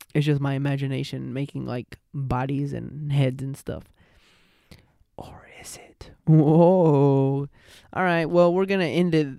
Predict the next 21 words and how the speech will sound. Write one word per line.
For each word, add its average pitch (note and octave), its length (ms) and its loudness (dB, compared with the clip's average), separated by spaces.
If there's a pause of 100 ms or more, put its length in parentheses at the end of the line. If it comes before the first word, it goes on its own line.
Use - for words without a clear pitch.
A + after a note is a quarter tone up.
(140)
on D3+ 300 2
that E3 300 6
note, D#3 520 0 (420)
and, D3 280 -2
uh, C#3+ 100 2
I C3+ 100 2
hope D3+ 480 4
that D3 160 2
you D3 160 0
guys C#3+ 300 0
don't C#3 260 0
get C#3+ 300 -4 (100)
nightmares. C#3+ 1120 0 (840)
And, C#3 480 0
uh, C#3+ 280 2
yeah. D3 520 -2 (560)
So, C#3+ 560 2 (420)
you D3 120 -4
know, D3+ 300 -2 (260)
it - 220 -12
will, D#3+ 540 -4